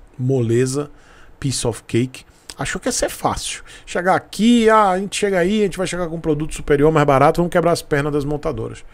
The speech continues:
das outras. Se lascaram. Viram que aqui é um, é uma areia movediça de imposto. Viram que aqui o buraco é mais embaixo.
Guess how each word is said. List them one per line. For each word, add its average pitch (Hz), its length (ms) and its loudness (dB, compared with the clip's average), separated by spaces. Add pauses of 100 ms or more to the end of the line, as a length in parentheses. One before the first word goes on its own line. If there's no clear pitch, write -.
(140)
das 127 200 -2
outras. 113 340 -8 (500)
Se - 140 -8
lascaram. 113 540 -4
Viram 147 200 4
que 147 120 -4
aqui 127 220 -2
é 139 40 2
um, 135 180 -4 (640)
é - 60 -8
uma 147 120 2
areia 143 220 6
movediça 139 540 0
de 123 100 -6
imposto. 127 560 -8 (340)
Viram 170 280 2
que - 80 -6
aqui 147 160 -4
o - 20 2
buraco 139 320 2
é 123 60 -2
mais 123 180 -4
embaixo. 110 480 -4